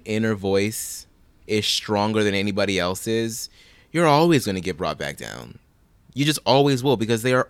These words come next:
always going to be people that have shit to say about you, no matter how successful you are. You can be the queen of the world, and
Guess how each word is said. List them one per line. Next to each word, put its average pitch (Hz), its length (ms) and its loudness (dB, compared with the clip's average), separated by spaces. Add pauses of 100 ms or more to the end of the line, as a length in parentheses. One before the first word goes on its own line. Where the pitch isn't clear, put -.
always 131 480 4
going 117 320 2
to 117 80 -6
be 110 120 -6
people - 420 -10
that 101 100 -8
have 107 160 -6
shit - 360 -8
to - 140 -14
say 120 220 -4
about 95 280 -4
you, 104 80 -4
no 104 120 -2
matter 107 300 -2
how 123 480 -2
successful 117 640 -6
you 104 200 -8
are. 101 340 -4 (400)
You 139 100 -4
can 143 120 -2
be 139 60 -2
the 131 100 -4
queen 143 420 -6
of 127 140 -8
the 120 100 -4
world, 113 720 -2 (480)
and 113 420 4